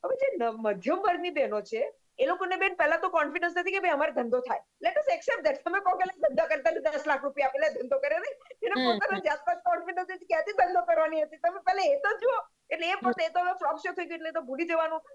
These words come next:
Speaker 1: પછી તમે let us say કે I don't know બેન શું મીન કરે છે, પણ ગઈ પેલી એમને કહ્યું કે બિઝનેસ વાળી બહુ ચાલે છે. એ લાખ રૂપિયા વાળી તો બેન આજની તારીખમાં લાખ રૂપિયામાં તો હવે શું ધંધો થાય? ભગવાન જાણે. પેલી હાથડી બી અત્યારે સારી, આપણે પેલી એ આવે છે, એ બી આજ તો મો-, મોંઘી હાથડી નહીં કહેવાય, જે બી કાટ કહેવાય, એ બી આજ તો મોંઘી આવે છે. એટલું કહેવાનું એ તો હા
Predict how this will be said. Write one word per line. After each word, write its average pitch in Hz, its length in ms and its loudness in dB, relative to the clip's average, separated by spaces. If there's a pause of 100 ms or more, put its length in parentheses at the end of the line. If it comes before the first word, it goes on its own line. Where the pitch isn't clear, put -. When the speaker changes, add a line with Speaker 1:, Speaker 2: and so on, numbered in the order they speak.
(140)
Speaker 1:
પછી 320 180 0
તમે 381 220 2
let 359 260 2
us - 80 -6
say 359 60 -2
કે 349 80 0
I 311 240 2
don't 349 140 0
know 349 100 2
બેન 311 200 0
શું 339 180 -4
મીન 294 160 -4
કરે 262 200 2
છે, - 400 -4
પણ 302 120 0
ગઈ 262 240 0
પેલી 311 200 -2
એમને 294 220 2
કહ્યું 302 180 -2
કે 311 60 -4
બિઝનેસ 254 360 -2
વાળી 285 160 0
બહુ 269 160 2
ચાલે 269 260 0
છે. 262 360 -4
એ 320 80 0
લાખ 208 300 -2
રૂપિયા 330 220 -2
વાળી 359 160 -2
તો 480 120 -2
બેન 339 180 -6
આજની 285 220 0
તારીખમાં 330 420 0
લાખ 240 240 2
રૂપિયામાં 330 360 0
તો 330 120 0
હવે 320 80 4
શું 320 200 -8
ધંધો 302 280 0
થાય? 330 160 0
ભગવાન 320 300 -2
જાણે. 320 240 -4
પેલી 554 200 -2
હાથડી 262 340 -2
બી 320 80 -4
અત્યારે 311 300 -2
સારી, 294 540 -4
આપણે 277 440 2
પેલી 233 520 -2
એ 208 260 0
આવે 277 220 4
છે, 294 100 -6
એ 294 40 -6
બી 320 80 -8
આજ 285 280 0
તો 294 120 0
મો-, 269 200 0
મોંઘી 240 260 -2
હાથડી 226 300 -4
નહીં 302 120 -14
કહેવાય, 262 160 2
જે 247 100 0
બી 254 140 -4
કાટ 254 260 2
કહેવાય, 302 280 0
એ 539 60 0
બી 339 80 -2
આજ 330 120 2
તો 294 140 0
મોંઘી 262 320 0
આવે 254 160 0
છે. 254 120 -10
એટલું - 160 -12
કહેવાનું 262 380 -4
એ 381 40 -2
તો 330 140 2
હા 254 220 4